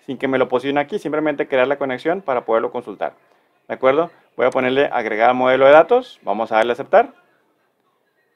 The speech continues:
Y se fijan que no me lo puse aquí como tabla, simplemente me lo voy a dejar aquí como una consulta y conexión en este libro de Excel. Vamos a esperar que cargue las cien filas. Ahora ustedes dirán, bueno, son cien filas, pudimos haberlo en,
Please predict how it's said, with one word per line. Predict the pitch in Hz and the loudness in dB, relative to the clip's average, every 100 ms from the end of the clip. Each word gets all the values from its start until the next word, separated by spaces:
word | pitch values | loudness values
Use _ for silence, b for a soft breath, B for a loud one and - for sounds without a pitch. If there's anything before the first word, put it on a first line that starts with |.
| _ _ _ - | _ _ _ -10
Y | 156 | -4
se | 160 | 0
fijan | 185 | 0
que | 202 | 2
no | 185 | 2
me | 190 | 2
lo | 185 | 2
puse | 165 170 | 0 -4
aquí | 156 | -2
como | 165 165 | 0 6
tabla, | 196 175 | 6 6
simplemente | 165 170 170 160 | 0 -2 -2 -4
me | 170 156 | 0 4
lo | |
voy | 135 | 8
a | 139 | 6
dejar | 160 156 | 6 0
aquí | 160 | 0
como | 160 139 135 | -8 -4 -2
una | 151 151 | -2 -2
consulta | 143 135 147 165 170 - | -4 -2 -2 0 0 -2
y | 123 | -8
conexión | 123 117 113 151 175 208 _ _ _ | -6 -6 -2 -2 -2 -4 _ _ _
en | - 120 | -10 -4
este | 131 131 | -4 -4
libro | 139 127 127 | -4 -2 2
de | 123 | 0
Excel. | - 92 78 80 | 0 -8 -12 -12
Vamos | 90 110 | -10 -8
a | |
esperar | - 117 | -6 -8
que | 117 | -4
cargue | 127 127 139 | -4 -2 -4
las | 113 | -6
cien | 120 113 | -8 -12
filas. | 92 - _ _ _ _ _ _ _ _ _ _ _ _ - | -14 -20 _ _ _ _ _ _ _ _ _ _ _ _ 6
Ahora | 151 | 6
ustedes | 147 165 165 | 8 6 8
dirán, | 175 165 160 b b b b - | 6 6 4 b b b b 6
bueno, | 170 202 151 | 6 8 4
son | 165 170 | 0 0
cien | 180 175 | 0 2
filas, | 185 175 147 - b b | 4 6 4 -2 b b
pudimos | - 151 175 | 4 4 6
haberlo | 156 143 147 | 6 6 4
en, | 143 | -4